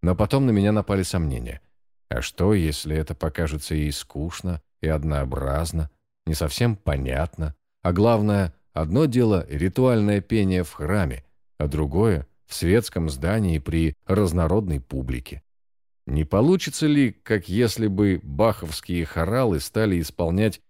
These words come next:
на физкультурном стадионе или в казарме авиадесантников, привыкших к бравурным маршам?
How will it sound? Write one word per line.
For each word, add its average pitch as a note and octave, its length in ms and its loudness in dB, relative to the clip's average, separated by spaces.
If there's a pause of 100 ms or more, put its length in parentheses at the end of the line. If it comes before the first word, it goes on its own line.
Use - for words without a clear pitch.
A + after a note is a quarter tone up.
(140)
на E2 160 2
физкультурном G#2+ 840 0
стадионе F2 800 0 (280)
или F2 220 2
в - 100 -4
казарме F2+ 680 0 (300)
авиадесантников, D#2 1120 -2 (220)
привыкших E2+ 680 0 (120)
к F2+ 60 -10
бравурным D#2+ 640 0
маршам? - 540 -6